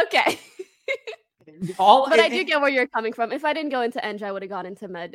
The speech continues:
Speaker 2: I
Speaker 1: anyway,
Speaker 2: know.
Speaker 1: so.
Speaker 2: You don't have to tell me that.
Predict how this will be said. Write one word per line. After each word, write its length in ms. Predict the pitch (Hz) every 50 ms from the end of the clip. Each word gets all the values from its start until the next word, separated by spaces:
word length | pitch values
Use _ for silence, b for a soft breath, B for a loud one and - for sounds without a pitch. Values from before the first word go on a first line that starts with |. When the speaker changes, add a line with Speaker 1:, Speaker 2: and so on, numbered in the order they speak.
| - - -
Speaker 2:
I 180 | 185 185 160 117
Speaker 1:
anyway, 340 | 107 110 113 110 110 113 -
Speaker 2:
know. 280 | 101 98 - - 285 269
Speaker 1:
so. 100 | 262 - _ _ _
Speaker 2:
You 80 | 180 175
don't 100 | 160 110
have 120 | - -
to 80 | 131 117
tell 180 | - 135 113
me 140 | 117 127 117
that. 340 | 107 123 135 143 - -